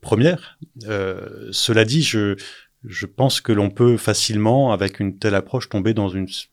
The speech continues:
un certain simplisme en se disant, « Bah voilà, Dieu le dit, donc c'est comme ça. » Et effectivement, Dieu le dit, donc c'est comme ça, mais ça ne signifie pas qu'il, qu'il ne faut pas interpréter, lire, euh, comprendre, euh,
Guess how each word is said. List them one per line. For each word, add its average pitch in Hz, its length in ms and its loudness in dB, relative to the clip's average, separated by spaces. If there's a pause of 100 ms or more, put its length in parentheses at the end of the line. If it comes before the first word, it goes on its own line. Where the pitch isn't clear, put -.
(580)
un - 40 -12
certain - 280 -6
simplisme 104 640 -2
en 92 60 -4
se 92 60 -12
disant, « 90 160 -8
Bah 90 80 -2
voilà, 90 340 -2
Dieu 101 180 0
le 98 140 0
dit, 98 160 -4
donc 98 160 -4
c'est 101 100 -2
comme 92 140 -4
ça. » 120 240 -2 (520)
Et 95 460 -4
effectivement, 120 500 -2
Dieu 101 140 2
le 101 100 2
dit, 104 200 -2
donc 101 340 -6
c'est 101 140 -4
comme 104 120 -2
ça, 160 140 -2
mais 117 120 0
ça - 260 0
ne 95 380 -2
signifie 101 460 -2
pas 123 140 -2
qu'il, 98 460 -6 (580)
qu'il 98 160 -8
ne - 40 -12
faut - 120 -8
pas 104 120 0
interpréter, 110 800 4
lire, 135 500 2
euh, 98 160 -2
comprendre, 123 680 2
euh, 98 500 -4